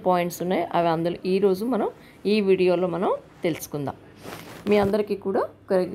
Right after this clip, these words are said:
రిక్వెస్ట్, అందరూ కూడా ఈ ఛానల్ని సబ్స్క్రైబ్ చేసుకోవాల్సిందిగా కోరుతున్నాను. ఈ ప్రోటీన్స్‌లో మనం ఈ పిరమిడ్, అంటే ఈ పిరమిడ్ కూడా మనం సమతుల ఆహారంలో చూడడం జరిగింది, కానీ కొంచెం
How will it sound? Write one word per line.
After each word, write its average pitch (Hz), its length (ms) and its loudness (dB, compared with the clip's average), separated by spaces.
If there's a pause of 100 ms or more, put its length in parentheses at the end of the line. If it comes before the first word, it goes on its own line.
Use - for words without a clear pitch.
(140)
రిక్వెస్ట్, 247 440 -4 (200)
అందరూ 170 260 -4
కూడా 180 220 -2 (180)
ఈ 170 40 0 (100)
ఛానల్ని 160 420 0 (320)
సబ్స్క్రైబ్ 185 480 -2
చేసుకోవాల్సిందిగా 160 800 -4 (460)
కోరుతున్నాను. 143 560 -2 (680)
ఈ 240 40 -4 (120)
ప్రోటీన్స్‌లో 202 600 0 (600)
మనం 226 160 2 (340)
ఈ 240 40 -2 (160)
పిరమిడ్, 202 420 4 (240)
అంటే 220 140 -2 (160)
ఈ - 20 -2 (160)
పిరమిడ్ 214 400 2
కూడా 214 200 0
మనం 247 140 -2 (220)
సమతుల 208 340 0 (140)
ఆహారంలో 185 480 -2 (300)
చూడడం 170 260 -2 (120)
జరిగింది, 180 360 0 (420)
కానీ 240 240 0
కొంచెం 214 300 0